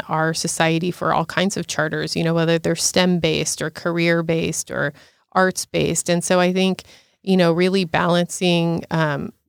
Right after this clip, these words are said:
what we can provide and what we need to do to keep charters alive and functioning and being available for students. So there's a lot to do, but,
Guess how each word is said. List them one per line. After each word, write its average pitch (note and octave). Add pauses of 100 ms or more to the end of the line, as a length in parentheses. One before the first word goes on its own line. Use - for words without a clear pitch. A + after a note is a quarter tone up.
what F3
we F#3+
can F#3+
provide E3
and E3
what E3+
we F#3
need E3
to -
do E3
to E3+
keep - (400)
charters E3 (140)
alive E3
and D#3 (680)
functioning F3
and E3
being E3+
available D#3+
for -
students. C#3+
So D#3+ (320)
there's G#3+
a A3+
lot G3
to G#3
do, F#3
but, D#3+